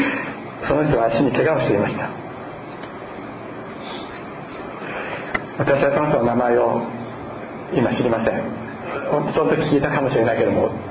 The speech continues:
あの、覚えられなかったと思います。しかしその人はですね、自分を顧みずに海に飛び込んでくれて、だから私は救われたのです。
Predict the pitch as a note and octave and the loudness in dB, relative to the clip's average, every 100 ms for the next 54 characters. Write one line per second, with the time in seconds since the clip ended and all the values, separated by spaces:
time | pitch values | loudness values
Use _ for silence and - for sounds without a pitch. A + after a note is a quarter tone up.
0 | - - A#2 A2 A2 A2+ - B2+ A#2 A#2+ | -6 0 2 4 2 2 2 4 4 4
1 | A#2 A2 - G#2 F#2 - - - - - | 2 0 0 0 0 -4 -8 -10 -10 -12
2 | - - - - - - - - - - | -12 -12 -12 -12 -12 -12 -12 -12 -10 -10
3 | - - - - D3+ D3 D3 D#3 C#3+ G#2+ | -10 -10 -8 0 2 4 2 2 2 4
4 | F#2+ A#2+ G#2 - - - - D3+ B2+ C3+ | 4 4 2 0 -4 -8 -6 -2 2 4
5 | D#3 D3+ D3 D3 D3+ D3+ D3 C3 G#2+ B2 | 4 4 4 4 2 4 4 4 4 4
6 | C3 A2+ A#2 - A#2 A2+ A2+ A#2 - G#2 | 4 4 4 4 4 4 4 2 4 4
7 | - - - - - - - - - - | 4 -2 -4 -8 -10 -10 -10 -10 -10 -12
8 | - - - D#3 D#3 G#2 G#2 A2 A2+ A2 | -12 -12 -2 2 2 2 2 4 4 4
9 | A2 - - - - A#2 A2 - - - | 0 -2 -6 -6 2 4 6 4 0 -4
10 | - | -6